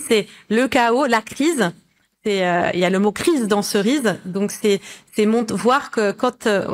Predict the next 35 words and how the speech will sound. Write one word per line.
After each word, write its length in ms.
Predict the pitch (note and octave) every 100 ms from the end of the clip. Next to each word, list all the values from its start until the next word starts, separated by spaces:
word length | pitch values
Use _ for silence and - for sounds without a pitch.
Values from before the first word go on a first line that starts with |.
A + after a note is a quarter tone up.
| -
on 140 | F#3+
traverse 400 | - A#3 A3+ B3 - -
des 240 | G#3 F#3+ G#3+
crises, 460 | - C4+ D4+ C#4+ A3 - - - F#3+
euh, 240 | F#3 F#3 - -
c'est 400 | G#3+ G3+ G3 F#3
juste 340 | F3+ C4 -
le, 300 | A3 G3 F3 E3+
c'est 120 | F3
comme 180 | F3+ F3+
la 100 | F#3
guerre 240 | G3+ A3+
en 60 | F3+
fait, 300 | - - - F3+ - _
c'est 320 | F#3+ F3+ F3 -
une 140 | G#3
opportunité 800 | C#4 D4 - - A#3 G#3+ C4+ D4 - - -
de 100 | G3
se 160 | - G3+
restructurer, 1120 | G3 F#3+ G3+ A#3+ D4 - - - - A3 A3+
de 80 | G#3
se 160 | -
réagencer. 920 | F3 F#3 A#3+ A#3 G#3 G3 G3 - B3+ - - -
Et 80 | F3+
le 80 | F#3+
rouge 340 | F#3 C#4 -
corail 380 | - A3 A#3 A#3+
peut 160 | G#3+
venir 380 | F#3 G3+ G#3+ A#3
aussi 280 | G3+ - A#3
pour 160 | - F3+
nous 140 | E3+
renforcer 580 | E3+ A#3 A3+ G#3 - G#3+
nos 120 | G3
racines 460 | F3+ F3 - A3